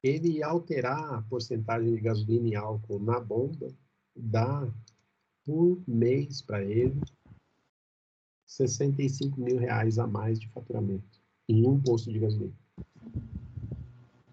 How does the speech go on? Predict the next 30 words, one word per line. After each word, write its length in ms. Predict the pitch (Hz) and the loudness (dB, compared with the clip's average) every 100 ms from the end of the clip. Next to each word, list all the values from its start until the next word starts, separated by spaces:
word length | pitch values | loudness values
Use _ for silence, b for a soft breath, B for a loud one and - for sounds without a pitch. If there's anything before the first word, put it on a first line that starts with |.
| _ _ _ - | _ _ _ 0
Aí 160 | 123 | 2
você 160 | 120 139 | 2 2
fala 200 | 135 123 | 0 -2
assim, 360 | 120 - 110 104 - _ _ _ _ _ - _ _ _ _ _ | -2 0 2 0 -4 _ _ _ _ _ -20 _ _ _ _ _
"Por 160 | - 233 | -2 -2
que 160 | 233 214 | 2 4
que 80 | |
o 80 | 196 | 6
cara 180 | 170 139 | 6 2
vai 160 | 127 120 | 2 -2
desligar 460 | 113 117 110 107 - - - _ _ - | -2 -2 -2 -4 -10 -20 -20 _ _ -2
essa 220 | 107 120 | -2 -4
bomba?" 360 | 107 101 95 104 - _ _ _ _ _ _ _ _ _ _ _ _ _ _ _ - | -4 -6 -6 -10 -14 _ _ _ _ _ _ _ _ _ _ _ _ _ _ _ -8
Entende? 440 | 127 151 110 - - - | -6 -4 -4 -8 -16 2
Por 140 | 175 | 2
que 100 | 226 | 4
que 80 | 220 | 4
ele 120 | 180 | 4
vai, 520 | 143 143 135 117 117 - - _ | 4 4 4 2 -2 -12 -18 _
por 100 | - | -4
que 120 | 202 220 | -4 2
que 80 | |
ele 100 | 190 | 2
vai 240 | 160 143 147 | 2 -2 -2
a-, 320 | 143 143 135 | -4 -4 -6
abrir 280 | 131 131 151 | -4 0 4
mão 260 | 135 143 | 4 4
de, 220 | 127 113 113 | 2 2 2
desse 300 | 117 117 113 | 2 0 0
dinheiro? 380 | 120 120 101 | -2 0 -2